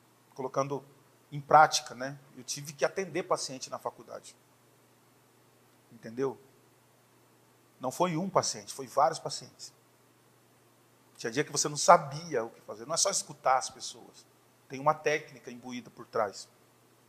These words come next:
Você entendeu? E muitas vezes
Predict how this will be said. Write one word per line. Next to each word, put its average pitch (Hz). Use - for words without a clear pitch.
Você -
entendeu? 107
E 214
muitas 180
vezes 151